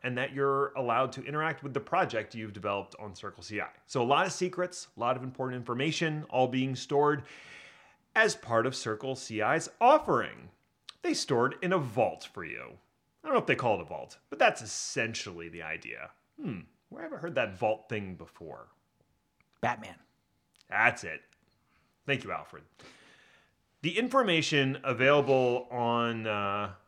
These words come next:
Speaker 1: Circle C I's website is frustratingly vague to the point of parody on what happened. So let me first read you this sentence and see what you get out of it.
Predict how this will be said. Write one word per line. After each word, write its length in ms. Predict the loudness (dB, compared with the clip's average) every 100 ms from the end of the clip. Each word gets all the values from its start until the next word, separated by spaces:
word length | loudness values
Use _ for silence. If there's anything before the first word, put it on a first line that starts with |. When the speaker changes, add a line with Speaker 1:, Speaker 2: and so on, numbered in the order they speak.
| -8
Speaker 1:
Circle 340 | 0 2 4
C 220 | 2 6
I's 180 | 6 6
website 540 | 6 4 4 2 2 0
is 340 | -4 -4 -6 _ _ _ 0
frustratingly 840 | 6 6 6 6 6 6 2 2 2
vague 420 | 4 4 4 0
to 120 | 0
the 100 | 2
point 440 | 2 0 -2 -2 -4 -4
of 320 | -2 -2 -8
parody 640 | 0 4 4 2 -4 -8 0
on 220 | 2 4
what 140 | 0
happened. 540 | 0 0 2 0 -4 -8 -18 -20 -20 -20 -20 -20 _
So 260 | 0 4 8
let 140 | 8
me 80 | 8
first 320 | 6 6 6
read 400 | 0 0 0 0
you 160 | 0 0
this 320 | 6 4 4 -4
sentence 500 | 4 4 2 -12 -12
and 160 | -10
see 180 | -6 -2
what 220 | -2 -2
you 80 | -4
get 380 | -6 -4 -2 0
out 200 | 0 -2
of 120 | -8
it. 200 | -20 -20